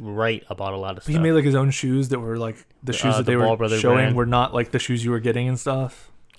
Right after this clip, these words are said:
Speaker 1: He's, he's done a lot of stuff, but he's also, he's also been able to back up a lot of stuff. So even if
Speaker 2: Yeah.
Speaker 1: he seems crazy, he knows what he's talking
Speaker 2: Oh, yeah.
Speaker 1: about.
Speaker 2: Well, for
Speaker 1: Especially, especially
Speaker 2: sure.
Speaker 1: when it comes to basketball.
Speaker 2: Yeah.
Speaker 1: So,
Speaker 2: I mean,
Speaker 1: and
Speaker 2: his kids are, like, clearly talented.
Speaker 1: Yes,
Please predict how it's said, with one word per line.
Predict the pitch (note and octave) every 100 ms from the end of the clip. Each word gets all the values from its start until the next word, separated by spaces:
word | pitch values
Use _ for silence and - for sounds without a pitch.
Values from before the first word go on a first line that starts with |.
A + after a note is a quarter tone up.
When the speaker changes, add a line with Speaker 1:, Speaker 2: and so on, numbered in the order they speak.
| -
Speaker 1:
He's, | D#3+ E3+ -
he's | F3 F#3+
done | A#3+
a | A3+
lot | G3+
of | F3
stuff, | - D#3 A#2+
but | B2 C3+ A#2+ - - - - - - - -
he's | - C#3+
also, | F3 E3+
he's | D#3
also | D#3+ E3+
been | E3
able | E3 C#3
to | G#2
back | A2 G#2+ -
up | B2
a |
lot | C3+ C#3
of | C3+
stuff. | D3 -
So | B2 A2+
even | C#3+ F3+
if | E3+
Speaker 2:
Yeah. | C#3+
Speaker 1:
he | C3
seems | - D#3+ E3+
crazy, | D#3+ D#3+ D#3
he | D3 D3+
knows | B2 A#2 G#2+
what | G2
he's | F#2
talking | - F2+ F#3+
Speaker 2:
Oh, |
yeah. | D3+ D3+
Speaker 1:
about. | -
Speaker 2:
Well, | F3
for | F#3+
Speaker 1:
Especially, | G3+
especially | E3+ F#3+ -
Speaker 2:
sure. | E3+
Speaker 1:
when |
it | C#3+
comes | C#3
to | -
basketball. | A2+ G#2 - - - -
Speaker 2:
Yeah. | -
Speaker 1:
So, | - - - _ - - - -
Speaker 2:
I |
mean, | C3+
Speaker 1:
and | A#2
Speaker 2:
his | A2
kids | - C#3
are, | A#2+
like, | A2 A2+ - -
clearly | - C3 A2
talented. | - A#2 A2+ A#2 C3+ C3+ G#2+
Speaker 1:
Yes, | F#2 F#2 - -